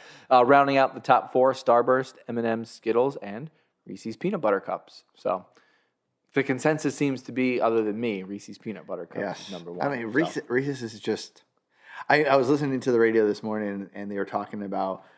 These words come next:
Speaker 2: you know, how Reese's Cups are so awesome
Speaker 1: Mm-hmm.
Speaker 2: and Reese's Pieces are disappointing.
Speaker 1: See, I disagree. Reese's Pieces are amazing.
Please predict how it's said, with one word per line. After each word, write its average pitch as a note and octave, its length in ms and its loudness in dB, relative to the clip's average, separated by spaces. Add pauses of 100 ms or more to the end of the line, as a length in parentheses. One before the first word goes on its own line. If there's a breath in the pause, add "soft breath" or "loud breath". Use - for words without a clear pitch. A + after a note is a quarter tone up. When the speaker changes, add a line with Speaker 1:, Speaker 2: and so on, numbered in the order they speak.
(280 soft breath)
Speaker 2:
you G2+ 100 -12
know, F#2 160 -8
how G2 240 -2
Reese's B2 380 -4
Cups - 260 -6
are F#2+ 60 -10
so A#2+ 800 -2
awesome A#2 480 -4 (240 soft breath)
Speaker 1:
Mm-hmm. A#2 160 -8
Speaker 2:
and G2+ 340 -8
Reese's G#2+ 280 -6
Pieces F#2 360 -16
are D#2+ 60 -18
disappointing. - 560 -20 (580)
Speaker 1:
See, - 180 -4
I A#2 120 2
disagree. F#2+ 500 -6
Reese's A2+ 300 -8
Pieces F#2+ 400 -12
are D#2+ 100 -10
amazing. E2+ 480 -14